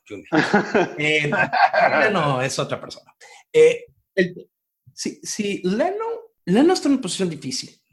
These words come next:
Vamos a empezar por ahí. Left tackle, tackle izquierda es de las posiciones más difíciles que jugar en el americano y por eso les pagan la millonada que es. Em, pero tiene que jugar mejor que la semana pasada. Van a tener muchísima presión.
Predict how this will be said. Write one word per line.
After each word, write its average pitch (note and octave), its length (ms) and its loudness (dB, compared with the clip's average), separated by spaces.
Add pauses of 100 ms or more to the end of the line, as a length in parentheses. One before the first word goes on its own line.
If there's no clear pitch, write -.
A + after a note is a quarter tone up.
(160)
Vamos C#3+ 240 -2
a - 20 0
empezar - 320 -10
por G2+ 120 -10
ahí. - 340 -12
Left D3 260 -10
tackle, D3+ 380 -4 (600)
tackle C#3 260 -4
izquierda C#3+ 360 -4
es C#3 80 -2
de B2+ 60 -4
las A#2 160 -6
posiciones C#3+ 380 -2
más D3 120 2
difíciles C#3 320 -4
que - 60 -20
jugar C#3+ 340 -2
en A2 140 -8
el A2 100 -10
americano G#2+ 480 -4
y B2+ 60 -2
por A2+ 140 -12
eso A#2+ 140 -10
les A2 120 -12
pagan A2 340 -8 (120)
la G#2+ 120 -14
millonada G2+ 460 -14
que A#2 180 -6
es. - 160 -8 (480)
Em, C3 600 2 (100)
pero C3+ 460 2
tiene G3+ 300 0
que G#3 100 -6
jugar C#3+ 340 -4
mejor C3+ 280 -8
que - 80 -10
la G#2+ 80 -10
semana G#2+ 280 -10
pasada. C3+ 540 -6 (400)
Van D#3+ 240 -2
a A3+ 120 -4
tener F3 280 -2
muchísima F#3 920 2
presión. A#2+ 500 -4